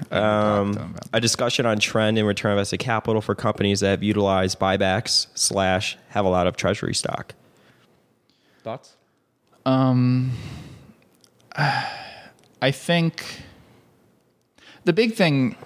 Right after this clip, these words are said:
Speaker 2: uh, Buffett talks about the test of, uh, you have to create a dollar of market value for every dollar you retain.
Speaker 1: Mm-hmm.
Speaker 2: And it basically works the same way for buybacks.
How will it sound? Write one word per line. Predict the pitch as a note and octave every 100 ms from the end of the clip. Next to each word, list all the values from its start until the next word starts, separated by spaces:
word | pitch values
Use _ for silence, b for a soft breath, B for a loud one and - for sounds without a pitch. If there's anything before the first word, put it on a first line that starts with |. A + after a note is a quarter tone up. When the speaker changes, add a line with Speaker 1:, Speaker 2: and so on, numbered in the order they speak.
| - -
Speaker 2:
uh, | - - -
Buffett | C#3+ D#3+ E3 D#3+
talks | C3 -
about | A2
the | G#2
test | - G#2 - -
of, | G2 A2 - -
uh, |
you | G#2+ A2+
have | G#2
to | G#2+
create | G2+ - G#2
a | F#2
dollar | F#2 F#2+ F#2
of | F#2+
market | F2+ F#2 F2+
value | F2 F2
for | F2+
every | E2+
dollar | E2 D#2+
you | D#2+
retain. | C#2+ - A#1 - - -
Speaker 1:
Mm-hmm. | A2 G#2
Speaker 2:
And | C3
it | C3+
basically | C#3+ B2+
works | A2+ A2+
the | G2+
same | G2+
way | F#2 F2
for | D#2
buybacks. | D2 C2 G#1 - -